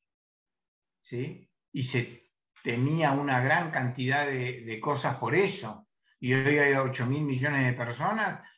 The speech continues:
y, y no están seis mil quinientos millones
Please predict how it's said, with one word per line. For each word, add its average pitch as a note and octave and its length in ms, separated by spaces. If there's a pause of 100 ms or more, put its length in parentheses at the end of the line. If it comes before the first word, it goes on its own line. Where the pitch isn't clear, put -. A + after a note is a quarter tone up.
(280)
y, B2+ 320
y A2 40
no A#2 140
están E3+ 680
seis A#2 240
mil C3+ 220
quinientos B2 800 (240)
millones B2 680